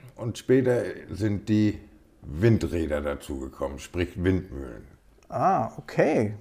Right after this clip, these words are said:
Speaker 2: Also erst die Wassermühlen und dann
Speaker 1: Ja.
Speaker 2: kam der Wind dazu?
Speaker 1: Ja,
Speaker 2: Ach
Speaker 1: die
Speaker 2: so.
Speaker 1: Wa-, Wassermühlen waren das erste.
Speaker 2: Aha.
Speaker 1: Und dann später, und das denke ich mal, kommt so mehr aus dem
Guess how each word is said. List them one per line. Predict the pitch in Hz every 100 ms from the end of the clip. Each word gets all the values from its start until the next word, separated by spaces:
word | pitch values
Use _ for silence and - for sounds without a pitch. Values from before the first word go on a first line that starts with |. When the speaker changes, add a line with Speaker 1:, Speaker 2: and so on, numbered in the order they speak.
| 123
Speaker 2:
Also | 139 151
erst | - 208 233 -
die | 156
Wassermühlen | 185 285 285 330 339
und | - 160 160
dann | 175 254 294 - - -
Speaker 1:
Ja. | 147 -
Speaker 2:
kam | 180 175
der | 160
Wind | 143
dazu? | 123 110 117 113 120
Speaker 1:
Ja, | 101 -
Speaker 2:
Ach | 113
Speaker 1:
die | 113
Speaker 2:
so. | 175
Speaker 1:
Wa-, | - -
Wassermühlen | 139 165 185 160 165 156 143
waren | 139 131
das | 120 113
erste. | 131 139 143 185 180 - -
Speaker 2:
Aha. | 131 110 - 254 294 110 - - - - - -
Speaker 1:
Und | 135 131 127 123 127 123 - - - - -
dann | 131 147 160 131
später, | - 147 139 143 135 135 175 127 - -
und | 117
das | 120 120 110 -
denke | 131 147 156
ich | 131
mal, | 131 131 131
kommt | - - 123 110
so | 123 113 85 - 110
mehr | 120 127 117 -
aus | 110 -
dem | 113 104